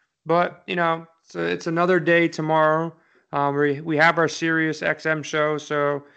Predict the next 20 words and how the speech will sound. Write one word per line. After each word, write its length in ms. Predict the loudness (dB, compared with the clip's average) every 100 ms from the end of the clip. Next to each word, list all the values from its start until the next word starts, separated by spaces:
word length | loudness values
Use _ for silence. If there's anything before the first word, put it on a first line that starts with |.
| _ _
if 80 | -8
you 80 | -2
wanna 320 | 0 0 -2
tune 260 | -4 -4
in 560 | -2 -4 -4 -8 -14 -20
from 200 | -10 -6
eleven 320 | -2 0 0
o'clock 340 | -2 -4 -4 -4
to 100 | -6
one 180 | -4 -6
o'clock 400 | -4 -2 -2 -2
Eastern 680 | -10 -10 -10 -8 -8 -8 -14 _ _ _
at 240 | -4 -4 -4
night, 420 | -4 -2 -4 -8
we're 140 | -8
gonna 160 | -8 -6
be 80 | -6
on 100 | -6
channel 280 | -4 -4
eighty-seven 760 | -4 -6 -6 -2 -2 -2 -8 -12